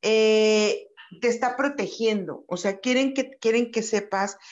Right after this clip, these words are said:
que justamente estás sintiéndote y que te sientas cuidada, protegida, contenida. Eh, fue para ti difícil, dicen, salir del nido donde estabas, y hoy estás teniendo la idea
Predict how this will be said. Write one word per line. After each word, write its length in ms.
que 260
justamente 880
estás 280
sintiéndote 1000
y 120
que 100
te 160
sientas 420
cuidada, 540
protegida, 840
contenida. 1000
Eh, 640
fue 220
para 280
ti 120
difícil, 640
dicen, 500
salir 640
del 360
nido 320
donde 260
estabas, 680
y 240
hoy 380
estás 360
teniendo 420
la 180
idea 480